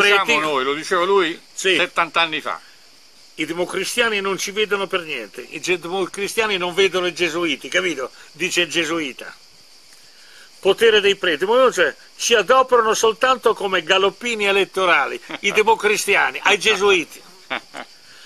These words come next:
Speaker 2: Un grande industriale accusato di finanziare il Partito Democristiano: "Comandiamo noi industriali? Ma se nelle ultime elezioni ci siamo dovuti rivolgere ai liberali".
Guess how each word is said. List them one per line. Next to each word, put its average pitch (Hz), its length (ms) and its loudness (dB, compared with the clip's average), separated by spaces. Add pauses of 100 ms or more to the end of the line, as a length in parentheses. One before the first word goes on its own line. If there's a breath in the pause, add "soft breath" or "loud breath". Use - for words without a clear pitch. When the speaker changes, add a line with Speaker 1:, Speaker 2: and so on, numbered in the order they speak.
(1800 loud breath)
Speaker 2:
Un 180 160 -6
grande 247 340 2
industriale 185 720 2
accusato 180 680 0
di 151 160 -6
finanziare 160 760 -2
il 123 80 -6
Partito 156 560 -6
Democristiano: 143 1040 -4 (1080 loud breath)
"Comandiamo 202 1000 0
noi 208 480 2
industriali? 185 960 0 (340 loud breath)
Ma 151 160 0
se 220 220 4
nelle 202 240 4
ultime 214 400 0
elezioni 190 500 -2
ci 165 160 -8
siamo 190 240 -6
dovuti 196 360 -4
rivolgere 180 560 0
ai 175 80 2
liberali". 147 840 -2